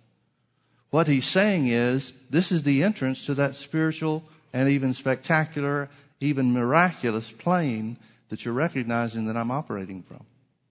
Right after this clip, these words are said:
Now, again, think about what Nicodemus is saying. Nicodemus is saying to Jesus,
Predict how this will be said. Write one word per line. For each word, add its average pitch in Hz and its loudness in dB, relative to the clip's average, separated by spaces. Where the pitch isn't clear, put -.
Now, 156 6
again, 214 2
think 180 0
about 175 4
what 170 2
Nicodemus 160 0
is 139 -6
saying. 110 -4
Nicodemus 180 0
is 139 -6
saying 165 0
to 123 -6
Jesus, 147 -2